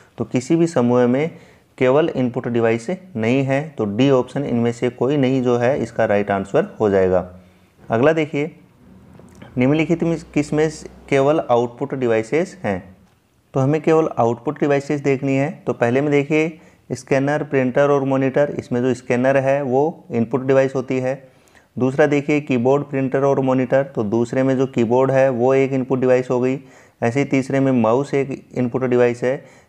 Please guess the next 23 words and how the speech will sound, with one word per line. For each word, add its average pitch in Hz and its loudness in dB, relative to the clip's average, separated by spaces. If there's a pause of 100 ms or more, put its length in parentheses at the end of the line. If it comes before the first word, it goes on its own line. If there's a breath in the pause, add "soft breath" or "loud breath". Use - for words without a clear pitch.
लेकिन 127 0
जो 147 0
फोर्थ 147 0
ऑप्शन 139 -2
है 143 -4 (160)
प्लॉटर, 139 0 (160)
प्रिंटर 127 2
और 123 -2
मॉनिटर, 110 0
ये 117 -2
चारों 117 0
ही 165 -4
आउटपुट 131 -2
डिवाइसेस 117 0
हैं, 120 -6 (340 loud breath)
तो 117 0
डी 123 2
ऑप्शन 110 0
इसका 107 -6
यहाँ 101 -4
पर 139 2
राइट 101 2
आंसर 98 -2